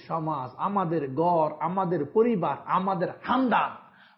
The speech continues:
বরবাদ। বাইয়ে বাইয়ে ভাই বোনের মধ্যে, প-, স্বামী স্ত্রীর মধ্যে, শ্বশুর শাশুড়ির মধ্যে, বউ ননদের সাথে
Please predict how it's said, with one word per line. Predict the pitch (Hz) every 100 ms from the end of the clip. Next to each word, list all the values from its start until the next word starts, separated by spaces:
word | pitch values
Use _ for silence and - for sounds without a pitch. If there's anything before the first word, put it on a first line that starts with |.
| 127 131
বরবাদ। | 202 208 185 202 220 196 139
বাইয়ে | 175 202 208
বাইয়ে | 190 190 196 175
ভাই | 185 196
বোনের | 196 208 190
মধ্যে, | 185 202 151 196 196
প-, | 196 185
স্বামী | - - - 196 214 202 220
স্ত্রীর | - 220 208 190
মধ্যে, | 208 160 196 196
শ্বশুর | 220 - 208
শাশুড়ির | - 214 220 208 190
মধ্যে, | 196 160 202 185
বউ | 165 208 214 196
ননদের | 190 190 190 202
সাথে | 180 208 180